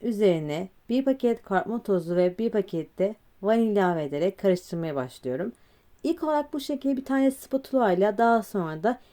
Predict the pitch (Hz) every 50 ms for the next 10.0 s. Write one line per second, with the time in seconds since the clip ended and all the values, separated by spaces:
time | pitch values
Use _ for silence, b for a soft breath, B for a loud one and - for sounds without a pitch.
0 | b b b - 240 247 240 233 220 214 190 170 180 180 190 214 226 208 190 196
1 | 220 220 - 233 220 202 190 175 170 160 156 208 220 - 220 196 180 160 147 143
2 | 139 131 120 117 127 180 226 262 269 _ _ _ _ _ _ _ _ _ _ _
3 | _ _ _ _ _ _ _ _ _ _ _ _ _ _ _ _ _ _ _ _
4 | _ _ _ _ - - 262 294 311 302 330 311 294 277 302 302 294 285 269 277
5 | 277 277 269 269 - - 294 294 285 262 247 240 240 247 247 226 208 226 214 185
6 | 180 147 143 156 185 233 - _ _ _ _ _ _ _ _ _ _ _ _ _
7 | _ _ _ _ _ - 262 277 294 294 285 285 277 277 277 262 - - 226 208
8 | 196 190 196 - 202 202 214 208 202 190 185 160 147 143 143 151 180 202 - _
9 | - - 226 240 240 240 - 208 196 - - 214 214 202 180 170 160 170 202 226